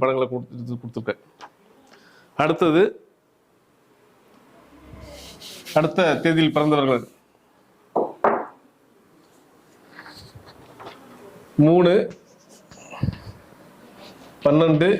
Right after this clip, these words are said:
இருபத்தொன்னு, முப்பது தேதியில் பிறந்தவர்களும், புனர்பூசம், விசாகம், பூரட்டாதி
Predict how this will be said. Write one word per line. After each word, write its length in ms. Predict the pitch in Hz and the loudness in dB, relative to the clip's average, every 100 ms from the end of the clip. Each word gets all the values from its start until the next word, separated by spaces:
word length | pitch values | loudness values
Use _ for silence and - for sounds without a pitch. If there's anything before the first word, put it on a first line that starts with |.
| - _ 165 | -4 _ 0
இருபத்தொன்னு, 500 | 170 170 156 156 185 170 | 0 2 2 2 2 0
முப்பது 320 | 151 175 147 139 _ _ _ - - | 0 0 0 -2 _ _ _ -6 0
தேதியில் 280 | 156 147 147 | 2 2 2
பிறந்தவர்களும், 560 | 147 151 131 143 185 - _ _ _ _ _ _ _ _ _ - - - - - - - - - - - - - - | 2 2 2 2 0 -6 _ _ _ _ _ _ _ _ _ -20 -20 -20 -20 -20 -20 -20 -20 -20 -20 -20 -20 -16 0
புனர்பூசம், 680 | 165 180 175 175 165 - 196 - - _ _ _ - - - - - _ _ - - 165 | 2 2 2 0 2 0 -2 -6 -20 _ _ _ -20 -20 -20 -20 -20 _ _ -16 0 0
விசாகம், 600 | 160 196 185 170 175 196 - - - - _ _ - - - - - - - - - - - - - - - - - - - - | 2 2 2 4 2 0 -6 -20 -20 -20 _ _ -20 -20 -20 -20 -20 -20 -20 -20 -20 -20 -20 -20 -20 -20 -20 -20 -20 -20 -8 0
பூரட்டாதி 480 | 180 175 156 127 | 0 2 0 0